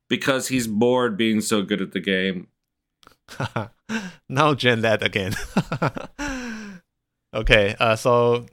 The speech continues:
Speaker 2: uh, when I stream, I mostly do it in Chinese, but, uh, uh, I can also understand English pretty well. So if you are English native speaker, don't,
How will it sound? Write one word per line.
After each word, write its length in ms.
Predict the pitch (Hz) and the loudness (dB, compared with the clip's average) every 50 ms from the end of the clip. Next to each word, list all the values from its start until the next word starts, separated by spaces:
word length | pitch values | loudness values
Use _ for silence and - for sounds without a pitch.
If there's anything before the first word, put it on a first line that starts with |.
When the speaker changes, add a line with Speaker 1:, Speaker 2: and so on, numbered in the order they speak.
| _ - | _ -2
Speaker 2:
uh, 100 | 139 127 117 | -2 0 2
when 160 | - 190 240 | 2 2 4
I 80 | 214 165 | 4 2
stream, 200 | - - 139 135 | 4 2 2 4
I 120 | 135 120 113 | 4 4 4
mostly 400 | 113 117 113 110 - 117 113 107 | 4 0 -2 -2 -2 -2 -4 -2
do 180 | 104 113 107 | -2 -2 -2
it 240 | 110 110 104 104 95 | -2 0 -2 -2 -2
in 200 | 101 98 92 92 | -4 -4 -4 -6
Chinese, 640 | - - 92 92 107 123 151 175 175 - - - - | -6 -6 -6 -4 -4 -4 -6 -6 -8 -8 -12 -8 -4
but, 440 | - 107 104 104 104 123 - - - | -2 0 0 0 -2 -4 -4 -4 -2
uh, 520 | 117 110 110 110 110 107 107 107 107 110 113 _ _ _ _ | 0 2 2 2 2 0 0 -2 -4 -6 -8 _ _ _ _
uh, 420 | - 110 107 104 101 101 101 98 98 | -2 0 0 0 0 0 -2 -2 0
I 120 | 113 120 | 0 0
can 280 | 123 - - 113 110 107 | 0 2 0 -2 -2 0
also 680 | 104 110 113 110 - 113 104 101 101 101 98 95 95 92 | 0 -2 -2 -2 -2 -2 0 0 0 0 0 -2 -2 -4
understand 580 | - - 107 104 101 101 98 - 110 101 98 98 - - | -4 -6 -6 -6 -6 -8 -6 -6 -6 -6 -6 -8 -10 -10
English 340 | 107 101 98 90 90 - | -10 -8 -8 -10 -10 -12
pretty 240 | - - 95 95 - | -10 -10 -10 -8 -6
well. 300 | 107 123 151 196 233 214 | -6 -4 -4 -4 -6 -10
So 240 | 143 - - 113 113 | -10 -6 -4 -4 -4
if 240 | 113 - 110 - - | -4 -6 -6 -6 -4
you 140 | 123 120 120 | -2 0 0
are 360 | 113 110 104 104 101 98 95 - | 2 2 0 0 -2 -2 -4 -6
English 380 | 113 104 101 101 101 104 95 92 _ - | -8 -8 -8 -8 -8 -8 -10 -10 _ -10
native 380 | 113 104 98 98 - 107 107 - | -8 -6 -6 -6 -8 -10 -10 -10
speaker, 600 | - - 123 123 127 - 143 135 135 135 135 131 | -12 -10 -10 -8 -6 -4 -4 -2 -2 -2 -4 -4
don't, 480 | 127 - 123 110 110 107 107 104 107 | -4 -4 -4 -4 -4 -6 -10 -12 -14